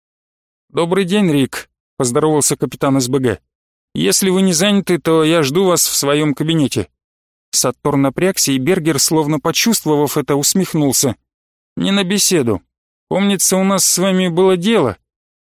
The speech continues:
"Сейчас буду", отозвался Рик и поднялся с койки. Когда он вышел из каюты, Авроры Мавсисян уже не было. Впрочем, если бы и была, командира задержать уже не сумела бы.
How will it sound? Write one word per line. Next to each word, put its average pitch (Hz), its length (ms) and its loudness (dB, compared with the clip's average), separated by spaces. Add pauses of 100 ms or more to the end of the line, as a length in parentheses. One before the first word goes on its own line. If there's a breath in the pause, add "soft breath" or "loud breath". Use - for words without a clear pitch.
(240)
"Сейчас 139 460 0
буду", 143 220 2
отозвался 131 540 0
Рик 190 200 0
и 170 60 0
поднялся 131 520 0
с - 60 -2
койки. 110 380 -4 (1300)
Когда 180 280 0
он 196 120 4
вышел 185 280 2
из 156 100 0
каюты, 165 540 0 (120)
Авроры 147 440 0
Мавсисян 151 560 0
уже 139 160 0
не 147 200 2
было. 98 300 -4 (480)
Впрочем, 202 400 -2
если 185 320 0
бы 175 200 0
и 175 40 2
была, 160 380 0
командира 156 520 0
задержать 151 520 -2
уже 165 180 0
не 165 100 2
сумела 165 460 2
бы. 101 220 -4